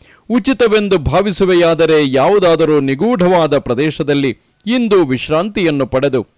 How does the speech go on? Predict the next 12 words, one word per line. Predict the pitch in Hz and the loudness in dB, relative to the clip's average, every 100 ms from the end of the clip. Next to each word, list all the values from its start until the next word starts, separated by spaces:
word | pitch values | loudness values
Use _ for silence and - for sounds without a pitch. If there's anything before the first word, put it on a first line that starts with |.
| - | -12
ನಾಳೆ | 151 208 254 220 175 | -4 0 2 2 0
ನೀನು | 151 160 135 131 | 0 -2 -2 -4
ಪ್ರಯಾಣ | 131 113 123 180 | -4 -4 -2 0
ಮಾಡಬಹುದು. | 131 127 127 117 113 110 110 _ _ - | 0 0 -2 -2 -4 -6 -10 _ _ -6
ನಿನ್ನ | 185 180 151 | -4 -2 -4
ಸಾನ್ನಿಧ್ಯದಿಂದಾಗಿ | 120 139 190 147 117 147 139 139 139 135 127 - _ _ - | -2 -4 -2 -4 -2 -2 0 0 0 0 -4 -8 _ _ -2
ಅಲ್ಪ | 208 262 220 | -2 0 0
ಭಾಗ್ಯಳಾದ | 180 117 151 190 196 170 156 | -2 0 -2 0 0 2 2
ನನ್ನ | 147 143 143 135 - | 0 -2 -2 -4 -2
ಈ | 156 151 | 0 0
ಅಪಾರವಾದ | - 131 196 208 175 147 135 127 | -2 -4 0 0 2 2 0 -2
ದುಃಖವು | 104 135 147 165 135 113 | -2 -6 -4 -2 -2 -4